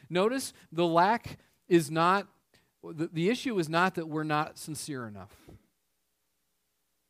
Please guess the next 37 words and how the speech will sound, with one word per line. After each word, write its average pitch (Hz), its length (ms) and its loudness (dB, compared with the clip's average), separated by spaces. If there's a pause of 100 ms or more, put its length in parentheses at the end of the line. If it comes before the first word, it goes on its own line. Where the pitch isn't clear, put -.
(480)
Sometimes 147 400 -6
we 139 100 -4
can 139 140 -8
become 135 300 -6
defeated 156 500 -2
in 147 60 -8
our 143 120 -6
prayer 160 300 -6
lives 117 280 -2
because 120 360 -10
we, 127 380 -8 (340)
we 127 120 -10
feel 143 420 -4
as 131 160 -10
if, 127 100 -10
"Well, 127 300 -10 (720)
maybe 151 320 -8
I'm 147 140 -6
not 139 180 -8
sincere 143 520 -12
enough." 113 220 -12
But 123 140 -18
that's 151 260 -8
not, 175 300 -4 (500)
that's - 220 -10
not 165 180 -6
the 160 80 -12
point 147 480 -12
of 117 140 -14
this 135 140 -12
passage. 143 520 -12 (240)
God 170 220 0
wants 175 280 -2
us 165 120 -8
to 151 100 -8
be 143 140 -4
sincere 147 640 0